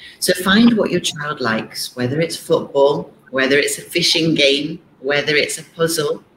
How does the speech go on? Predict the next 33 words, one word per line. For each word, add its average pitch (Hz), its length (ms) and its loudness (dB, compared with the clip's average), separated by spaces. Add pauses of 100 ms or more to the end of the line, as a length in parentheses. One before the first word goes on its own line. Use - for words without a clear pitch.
(360)
Find 185 260 2
their 175 260 0
interest 156 480 -4
and 151 160 -16
passion. 120 580 -6 (640)
Then 226 420 2 (140)
p-, 196 220 -2
place 185 360 0
some 170 240 -2
challenge. - 720 -8 (260)
Pitch 214 420 0
the 190 80 0
activity 160 640 -6
so 160 180 -10
it's - 280 -14
a 220 40 -4
little 233 540 2
bit 220 240 -2
too 170 260 -4
difficult. - 760 -10 (480)
If 185 140 0
an 196 80 2
activity 202 680 -2
is 170 140 -4
challenging 160 580 -2
and 147 140 -6
stimulating 127 960 -4
and 139 180 -6
based 139 320 0
on 143 120 -8
your 135 140 0
child's 120 360 -6
passion, 120 640 -4